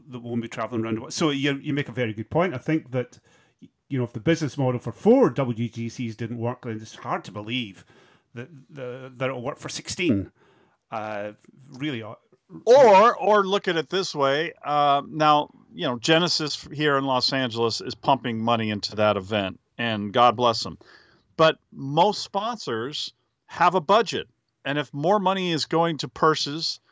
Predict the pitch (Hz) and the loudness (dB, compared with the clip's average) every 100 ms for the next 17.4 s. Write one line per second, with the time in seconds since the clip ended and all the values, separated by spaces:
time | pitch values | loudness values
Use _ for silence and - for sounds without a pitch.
0 | _ - 143 135 123 117 107 135 151 - | _ -2 2 2 2 -8 -2 0 0 0
1 | 147 143 139 123 113 127 131 143 143 139 | -4 0 -2 -4 -2 2 4 2 2 0
2 | 123 117 123 139 - 131 123 110 120 165 | -2 -2 -2 -4 2 4 4 0 2 2
3 | 135 113 135 _ _ _ - 170 208 - | 4 0 -4 _ _ _ -4 0 0 0
4 | 208 - - - 202 220 214 104 107 123 | -4 -4 -10 -2 0 0 0 -4 -4 -4
5 | 110 165 175 175 165 165 160 143 143 - | -2 4 4 6 6 6 4 -2 -8 -4
6 | 147 120 104 95 98 143 160 151 185 180 | -2 -2 -4 -8 -8 -4 -4 0 0 0
7 | - 143 131 123 110 101 110 - 120 107 | -2 0 0 -2 -4 -6 -8 -2 0 0
8 | 92 85 _ _ - _ - 143 147 147 | -6 -10 _ _ -20 _ -2 4 4 4
9 | - 170 165 - 190 202 180 139 156 151 | -2 -2 -2 0 0 0 -2 2 4 4
10 | 147 - - 190 226 240 208 190 202 180 | 2 0 -4 4 6 6 2 2 0 0
11 | - 170 151 - 135 147 151 123 143 143 | 0 -2 -2 -6 -6 -4 -4 -4 -6 -6
12 | 143 - - _ - 156 147 - 147 131 | -8 -12 -20 _ -4 0 2 4 4 6
13 | 143 156 147 143 135 135 135 143 139 139 | 4 4 2 -2 -2 -4 -6 -10 -8 -4
14 | 139 135 127 131 123 123 120 123 120 - | -2 0 0 0 -2 -2 0 2 2 4
15 | 131 123 135 120 147 151 143 120 - 120 | 6 6 6 4 0 -2 0 0 -2 -4
16 | - 120 117 117 123 - 127 123 - 156 | -4 -2 -2 -2 -4 -2 -4 -4 -2 2
17 | 156 131 110 85 | 4 2 0 -6